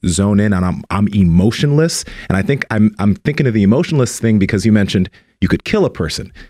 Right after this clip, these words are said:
Now, I'm not saying I would kill a person, but when I do that, it's like,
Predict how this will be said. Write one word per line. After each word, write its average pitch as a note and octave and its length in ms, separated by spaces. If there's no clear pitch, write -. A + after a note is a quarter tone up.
Now, A2+ 80
I'm C#3 60
not F3+ 160
saying D#3 180
I A2+ 80
would A2+ 300
kill F#3 240
a - 40
person, F#2+ 380
but G2 180
when A2 160
I D#3+ 120
do F#2+ 340
that, D#3+ 300
it's F3+ 220
like, D#3+ 240